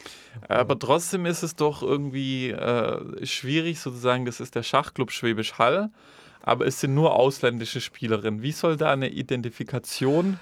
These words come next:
der Haller Bürger stattfinden, wenn, wenn dann für einzelne Spieltage die ganzen Spielerinnen aus der ganzen Welt eingeflogen wird? Was, was hat das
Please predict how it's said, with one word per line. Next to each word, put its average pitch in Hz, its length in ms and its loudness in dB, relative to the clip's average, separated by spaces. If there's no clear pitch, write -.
der 120 160 2
Haller 131 220 4
Bürger 160 500 2
stattfinden, 156 800 -4
wenn, 123 260 2
wenn 127 180 0
dann 123 260 2
für - 220 0
einzelne 139 340 2
Spieltage 131 800 0
die 123 320 -8
ganzen 127 340 -4
Spielerinnen 127 400 0
aus 120 160 2
der 123 100 -2
ganzen 117 280 0
Welt 117 200 4
eingeflogen 156 640 0
wird? 143 180 -2
Was, 127 260 -2
was - 200 -4
hat 131 180 -4
das - 260 -6